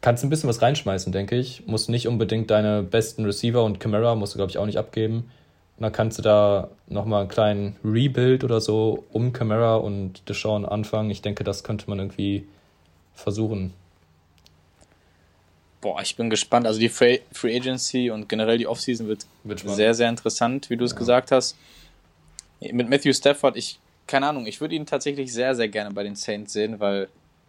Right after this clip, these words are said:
Speaker 2: das ist halt einer, wo man vielleicht nicht so viel für aufbringen muss, der aber wiederum unfassbar unterschätzt ist, ne? Und bei den Saints hat er halt auch mit Sean Payton einen sehr, sehr coolen Headcoach, der ihn da
Speaker 1: Mhm.
Speaker 2: bestimmt auch ein bisschen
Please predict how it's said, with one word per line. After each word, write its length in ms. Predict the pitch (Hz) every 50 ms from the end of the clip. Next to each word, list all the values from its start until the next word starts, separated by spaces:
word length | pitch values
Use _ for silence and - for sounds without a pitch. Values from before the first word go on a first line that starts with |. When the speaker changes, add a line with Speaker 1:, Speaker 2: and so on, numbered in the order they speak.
| _ _
Speaker 2:
das 160 | - 110 110 -
ist 80 | -
halt 120 | 135 131 117
einer, 280 | 113 135 139 135 120
wo 120 | 123 123 127
man 160 | 131 123 123
vielleicht 340 | - - 127 123 117 - -
nicht 180 | 120 113 120 107
so 160 | 107 131 147
viel 380 | 143 - - 131 117 113 107 107
für 200 | - - - -
aufbringen 420 | 104 117 - - - 110 104 101
muss, 320 | 101 107 139 - - - - _ _ _ _ _ _ _ _ _ _ _ _ _ _ _
der 160 | - 107 110
aber 460 | 101 117 110 107 117 113 113 113 110 110
wiederum 540 | 120 117 117 107 107 117 113 110 113 113 - _ _ _ _ _ _ _ _ _
unfassbar 480 | - 120 117 - - 120 117 - - 113
unterschätzt 500 | 110 - - - - - 165 - - -
ist, 160 | 82 - -
ne? 160 | 104 110 113
Und 320 | 107 104 101 98 - - _
bei 120 | - 107 107
den 100 | 110 107
Saints 380 | 110 - 117 113 117 117 -
hat 140 | 123 - -
er 60 | 120
halt 120 | 113 107 90
auch 180 | 147 170 - - _ _ _ _ _ _ _ _ _ _ _
mit 120 | 127 120 -
Sean 240 | - - 117 110 104
Payton 460 | - - 110 117 110 - 117 110 110 107
einen 80 | 107
sehr, 200 | 104 107 107 110
sehr 340 | 104 107 107 104 107 - - - _ _ _ _ _ _ _ _ _ _ _ _ _ _ _ _ _ _ _ _
coolen 240 | - - 135 127 120
Headcoach, 600 | 117 135 - - - 156 151 156 - - - - - _ _ _ _ _ -
der 360 | 120 113 113 113 113 110 - _ _ - -
ihn 100 | - 120
da 100 | 117 117
Speaker 1:
Mhm. 100 | 110 98
Speaker 2:
bestimmt 400 | 98 104 113 - 147 139 151 143
auch 200 | 135 139 135 -
ein 80 | 139 127
bisschen 440 | 135 131 - - 139 131 131 127